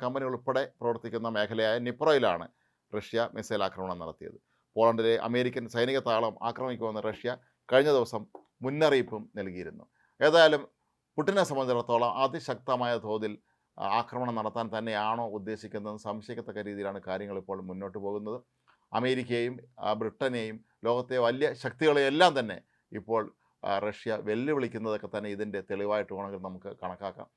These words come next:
എന്നാൽ അമേരിക്കൻ ഭരണകൂടം ഇക്കാര്യത്തിൽ കൃത്യമായൊരു പ്രതികരണം ഇനിയും നടത്തിയിട്ടില്ല. ബ്രിട്ടീഷ് ഭരണകൂടവും, ആ, അപ്-, സംഭവങ്ങളെ അപലപിക്കുന്നതല്ലാതെ ഇത് യഥാർത്ഥത്തിൽ എന്താണ് സംഭവിക്കുന്നത് എന്നുള്ള കാര്യം വ്യക്തമാക്കിയിട്ടില്ല. അമേരിക്കയും ബ്രിട്ടനും അവർ യുക്രൈന് നൽകിയ, ആ, ദീർഘദൂര മിസൈലുകൾ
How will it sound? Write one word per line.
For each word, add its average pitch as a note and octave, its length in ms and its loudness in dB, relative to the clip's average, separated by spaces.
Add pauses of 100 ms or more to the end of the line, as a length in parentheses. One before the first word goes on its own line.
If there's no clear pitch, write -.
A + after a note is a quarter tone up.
(120)
എന്നാൽ B2 220 2
അമേരിക്കൻ C#3 360 2
ഭരണകൂടം A#2 460 0
ഇക്കാര്യത്തിൽ G#2 440 -6
കൃത്യമായൊരു G#2+ 580 -6
പ്രതികരണം G2 440 -6
ഇനിയും G2 240 -12
നടത്തിയിട്ടില്ല. F#2+ 420 -12 (260)
ബ്രിട്ടീഷ് D#3+ 320 -2
ഭരണകൂടവും, B2 460 -2 (580)
ആ, A2 40 -2 (160)
അപ്-, - 240 -8
സംഭവങ്ങളെ C#3+ 400 4
അപലപിക്കുന്നതല്ലാതെ C3+ 920 2 (560)
ഇത് A#2+ 140 0
യഥാർത്ഥത്തിൽ D3+ 420 4 (100)
എന്താണ് A#2 340 -2
സംഭവിക്കുന്നത് A2 600 -4 (120)
എന്നുള്ള G2+ 320 -6
കാര്യം G2 220 -6 (140)
വ്യക്തമാക്കിയിട്ടില്ല. F#2 720 -12 (460)
അമേരിക്കയും F#3 480 6
ബ്രിട്ടനും C#3+ 300 2 (140)
അവർ C#3+ 140 4 (220)
യുക്രൈന് C#3+ 420 0
നൽകിയ, A#2 300 2 (800)
ആ, A2+ 140 -2
ദീർഘദൂര D3 440 2 (140)
മിസൈലുകൾ C3 500 0